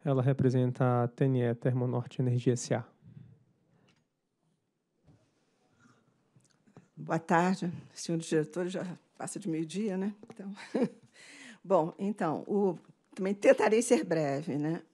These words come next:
Speaker 2: O ponto central do, do recurso, agora em apreciação, consiste, é, diz respeito à recente determinação,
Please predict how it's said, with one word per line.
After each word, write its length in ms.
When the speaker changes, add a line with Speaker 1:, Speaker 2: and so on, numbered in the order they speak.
Speaker 2:
O 100
ponto 640
central 880
do, 360
do 120
recurso, 840
agora 340
em 80
apreciação, 800
consiste, 1120
é, 260
diz 220
respeito 400
à 60
recente 500
determinação, 1040